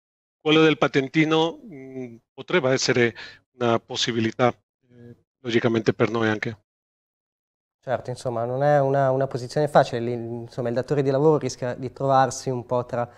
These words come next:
Speaker 1: Sì.
Speaker 2: eh, l'incudine e il martello, insomma, nelle, nelle scelte che, che dovrà applicare, magari, eh, se, potrebbero arrivare anche delle linee guida in, in questo senso. Io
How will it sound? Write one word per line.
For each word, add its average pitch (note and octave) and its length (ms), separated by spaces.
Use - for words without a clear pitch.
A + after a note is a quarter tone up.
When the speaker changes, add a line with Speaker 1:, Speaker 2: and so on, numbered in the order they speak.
Speaker 1:
Sì. - 220
Speaker 2:
eh, B2 240
l'incudine C3 480
e - 20
il B2 80
martello, A#2+ 440
insomma, A2 360
nelle, A2+ 260
nelle A#2+ 400
scelte A#2 560
che, G#2+ 240
che G#2+ 400
dovrà A#2 220
applicare, A#2 540
magari, A#2 440
eh, G#2+ 220
se, G#2+ 320
potrebbero A#2+ 400
arrivare B2 400
anche A#2+ 260
delle A#2 220
linee A#2 360
guida A2+ 380
in, G#2+ 300
in B2+ 120
questo C3 320
senso. A2 460
Io F3+ 500